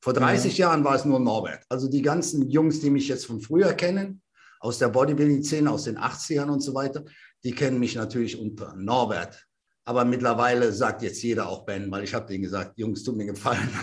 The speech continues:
Speaker 1: <laughs>
Speaker 2: Hm.
Speaker 1: nennt mich Ben oder Bernd und fertig.“
Speaker 2: Hm. Und wenn man nach dir googelt, dann könnte man aber rein theoretisch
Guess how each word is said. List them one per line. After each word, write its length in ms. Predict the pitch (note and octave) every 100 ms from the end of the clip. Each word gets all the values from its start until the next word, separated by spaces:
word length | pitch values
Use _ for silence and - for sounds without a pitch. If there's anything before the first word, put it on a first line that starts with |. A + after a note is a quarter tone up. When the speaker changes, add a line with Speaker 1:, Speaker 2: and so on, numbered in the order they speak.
| -
Speaker 1:
<laughs> 300 | A3+ - - - -
Speaker 2:
Hm. 200 | B2 B2
Speaker 1:
nennt 240 | B2 A2+
mich 220 | G#2 G2+ -
Ben 400 | G#2 G#2+ A2+ G#2+
oder 260 | F2+ F2+ E2
Bernd 480 | F#2+ F#2 F#2 G2+ G2+ - _ _ _ _
und 180 | F#2 F2
fertig.“ 720 | F#2+ F2+ F#2 D#2+ - - _ _ _ -
Speaker 2:
Hm. 360 | G#2+ G#2+ A#2+
Und 60 | A2+
wenn 120 | C#3
man 140 | D#3+
nach 120 | D3+ -
dir 120 | C#3
googelt, 460 | A2+ E3+ F3+ F#3+ D#3
dann 100 | C#3+
könnte 240 | E3 D#3+
man 140 | D#3
aber 200 | C#3+ C#3
rein 180 | C3+ D#3
theoretisch 560 | - D3+ C#3+ D#3+ F#3